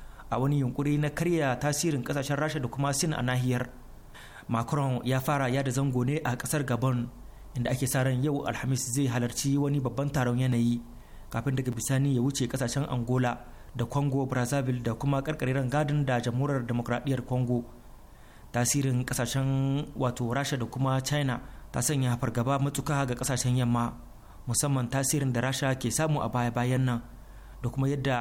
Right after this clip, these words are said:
hada-hadar kasuwanci da China ke samun karbuwa a nahiyar ta Afirka. Gabanin ziyarar, shugaban kasar ta Faransa, Emmanuel Macron, ya bayyana cewa za su rage yawan sansanonin sojin Faransa a Afirka,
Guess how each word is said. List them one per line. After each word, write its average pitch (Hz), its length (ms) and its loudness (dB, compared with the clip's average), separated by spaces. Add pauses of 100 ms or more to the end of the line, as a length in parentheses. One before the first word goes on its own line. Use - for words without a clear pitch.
hada-hadar 127 480 0
kasuwanci 143 560 0
da 110 80 -2
China 139 320 2
ke 127 160 -2
samun 139 320 2
karbuwa 143 320 2
a 127 120 -2
nahiyar 123 300 2
ta 135 140 -2
Afirka. 127 460 0 (880)
Gabanin 123 320 2
ziyarar, 127 320 0
shugaban 131 560 0
kasar 135 240 -2
ta 135 200 2
Faransa, 135 360 0
Emmanuel 139 320 0
Macron, 120 480 0 (560)
ya 127 160 2
bayyana 123 240 2
cewa 120 480 0 (260)
za 131 140 2
su 127 300 2
rage 135 260 2 (160)
yawan 135 480 2
sansanonin 143 560 2
sojin 143 320 2
Faransa 135 320 0
a 110 240 0
Afirka, 123 400 -2